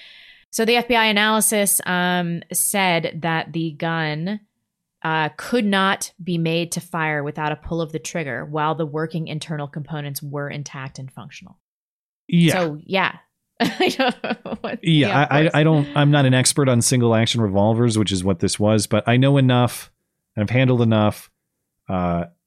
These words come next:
Speaker 2: you are not going to get that hammer to drop without that trigger being pulled. And as I, I think the most likely scenario in this situation,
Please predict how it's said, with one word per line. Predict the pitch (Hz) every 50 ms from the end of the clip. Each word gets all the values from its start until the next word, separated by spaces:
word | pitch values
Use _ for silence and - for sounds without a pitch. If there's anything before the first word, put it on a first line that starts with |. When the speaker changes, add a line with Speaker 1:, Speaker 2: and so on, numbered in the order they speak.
| _ -
Speaker 2:
you | 123 113 113 127 127 139
are | 131 123 123
not | 120 123 131 139 - 131
going | 127 139 135 127
to | 120
get | 120 120 -
that | 123 110 101
hammer | 98 107 117 113 113 110
to | 98 -
drop | 95 87 - 123 151 156 110 92 92 87 - - _ -
without | 113 113 104 117 107 104 95
that | - 104 90
trigger | - - - 113 104 107 98
being | 87 95 90 90 87
pulled. | - 131 123 107
And | 113 113
as | 120 123 127
I, | 131 127 - - _ _ _ _ _ _ -
I | 131 147
think | 147 143 175 156 139
the | 156
most | 139 143 139 135 -
likely | 131 131 123 - 139 127
scenario | - - 139 123 120 117 117 117 117 117 113 117 123
in | 123 117
this | 117 117 113 -
situation, | - 113 - - 113 107 101 101 98 - 104 98 98